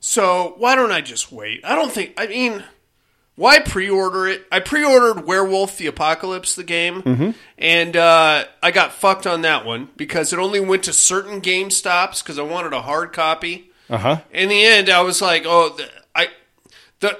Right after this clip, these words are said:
Speaker 1: the GameStop that I pre-ordered it from didn't get it till, like, two weeks after every other GameStop in Reno."
Speaker 2: Oh, lame.
Speaker 1: But there's some fucking nonsense rule that says I can't just go pick up one of theirs. So I ended up canceling my pre-order and just downloading it.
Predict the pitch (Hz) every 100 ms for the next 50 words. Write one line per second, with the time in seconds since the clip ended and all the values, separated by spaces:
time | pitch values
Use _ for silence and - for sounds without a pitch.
0 | 185 208 208 269 277 - 233 220 220 185
1 | 208 208 226 220 196 202 147 135 - 165
2 | 151 151 208 185 190 196 175 180 170 160
3 | - 214 202 202 190 190 190 180 170 170
4 | 160 170 156 165 156 139 165 147 139 127
5 | 180 151 101 165 165 113 120 151 156 220
6 | 240 220 285 277 233 247 233 220 208 208
7 | 208 - 202 185 185 220 180 156 160 196
8 | 165 175 202 180 170 - 180 175 175 165
9 | 156 156 135 156 190 110 117 123 - _
10 | _ _ _ - 190 190 185 185 185 -
11 | - - 208 214 202 202 190 170 156 214
12 | 220 165 139 139 160 147 147 170 165 170
13 | 175 120 92 85 85